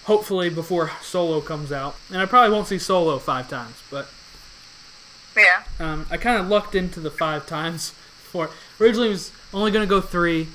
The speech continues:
Speaker 1: Then my grandmother was like, "Hey, you wanna go with me, you know, on the twenty-seventh?" I was like, "Okay." And then on the twenty-sixth, we were gonna go visit Joy's dad, and he wasn't feeling up to visitors.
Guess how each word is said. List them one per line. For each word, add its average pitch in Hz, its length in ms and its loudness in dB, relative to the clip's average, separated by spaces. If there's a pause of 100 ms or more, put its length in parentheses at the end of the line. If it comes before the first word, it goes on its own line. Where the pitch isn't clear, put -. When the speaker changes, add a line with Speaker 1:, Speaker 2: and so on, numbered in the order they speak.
(400)
Speaker 1:
Then 185 160 -2
my 180 120 0
grandmother 170 540 0
was 156 180 -2
like, 170 220 0
"Hey, 277 180 -2
you 185 140 0
wanna 185 180 -4
go 185 200 0
with 185 200 -2
me, 185 400 -6
you 165 120 -6
know, 156 160 -4
on 160 80 -4
the 156 60 -6
twenty-seventh?" 156 680 -6 (840)
I 151 120 -4
was 143 100 -4
like, 139 200 -4 (1600)
"Okay." 185 360 0 (460)
And 185 200 -4
then 170 460 0 (400)
on 190 140 -2
the 170 60 0
twenty-sixth, 208 760 -2
we 185 100 0
were 170 80 0
gonna 170 160 -2
go 165 120 -2
visit 160 280 -4
Joy's 160 260 -4
dad, 208 460 0
and 160 120 -6
he 175 80 -6
wasn't 160 380 -6
feeling - 600 -4
up 180 120 -2
to 180 60 -6
visitors. 180 720 -2